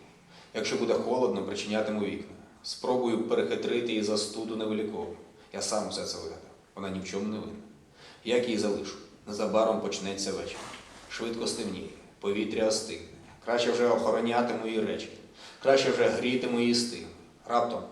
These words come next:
коли я піду, ріки затоплять кімнату. Раптом птахи почнуть битися в стіни.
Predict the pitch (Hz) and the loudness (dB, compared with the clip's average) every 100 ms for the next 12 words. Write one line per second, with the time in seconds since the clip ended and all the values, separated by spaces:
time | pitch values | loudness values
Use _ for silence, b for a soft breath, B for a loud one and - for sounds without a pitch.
0 | B B - 120 120 113 113 117 123 117 | B B -2 6 6 8 4 0 0 2
1 | 110 120 117 107 110 113 107 104 98 98 | 2 0 0 0 0 0 0 -2 -2 -4
2 | 87 82 - - - - B B 117 131 | -4 -8 -12 -18 -20 -20 B B 6 8
3 | 135 131 110 131 120 143 139 127 123 120 | 8 6 6 4 4 4 2 2 2 -2
4 | 120 120 127 131 127 - 92 | 2 2 2 0 0 -2 -6